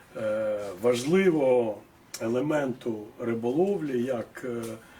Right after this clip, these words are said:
на мирну рибу, так і на хижака, як садки та підсаки, або підхвати, кому як, е, зручніше називати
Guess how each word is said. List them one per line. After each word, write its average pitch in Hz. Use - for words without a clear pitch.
на 120
мирну 185
рибу, 151
так 113
і 107
на 101
хижака, 175
як 123
садки 208
та 165
підсаки, -
або 123
підхвати, 185
кому 131
як, 120
е, 117
зручніше 113
називати 113